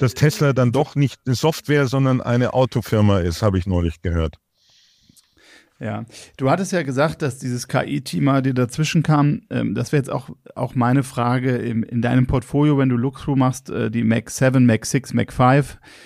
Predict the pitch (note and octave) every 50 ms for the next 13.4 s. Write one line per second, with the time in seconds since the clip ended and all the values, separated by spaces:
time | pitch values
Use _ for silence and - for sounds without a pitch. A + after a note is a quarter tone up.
0 | - _ _ - B2 B2 B2 A#2 A2+ - - C3+ C#3+ D3 D3+ D#3+ D#3 D#3 - B2+
1 | A#2 A2+ A2 A2 A2+ - - A#2 G2+ - _ - - - C#3+ A2+ A2+ B2 B2+ -
2 | C#3+ B2+ C#3 A2+ G#2 A2 A2 A2 - - B2 C#3+ C3 G#2+ G2+ F#2+ G2+ G2 G#2+ G2+
3 | - - - G#2 G2+ A#2+ C#3+ - - - - - - - _ _ - - B2 A#2+
4 | A#2+ A#2 A#2 A#2+ A#2+ A#2+ A#2+ A#2 A#2 - - - _ _ _ _ _ _ A2 G2+
5 | - - B2 C3+ C#3 C#3 C#3+ D3 - - - - B2+ C3+ C3 - F3 D#3 C#3+ C3+
6 | C3 - C#3+ D3 D3+ B2 C#3 B2+ B2+ B2 A#2+ A#2 A2+ B2+ A#2+ - - C3+ C3+ C3+
7 | C3+ B2+ B2+ B2+ B2+ A#2+ A2 B2 A#2 A2+ A#2 B2 - - - - C3+ C#3 D3+ D#3
8 | F#3+ G3 - - - - - - _ _ _ _ _ _ _ _ _ _ _ _
9 | _ _ _ _ _ _ _ _ _ _ _ _ _ _ _ _ _ _ _ _
10 | _ _ _ _ _ _ _ _ _ - G#2 G#2 A2 B2 C3+ C3+ A#2+ - C#3 C3+
11 | B2+ B2+ A2+ - A#2+ A#2 C3 D3+ E3 F3+ E3+ C#3+ C3 C#3 - - D3+ C#3 B2+ A2
12 | A2 G#2 G#2 B2+ C3+ D3 C#3+ C#3 C#3 C3+ - - A#2+ A#2 A2+ G#2+ A2+ B2+ D3 -
13 | E3 C#3 - D3 C#3 C3+ - -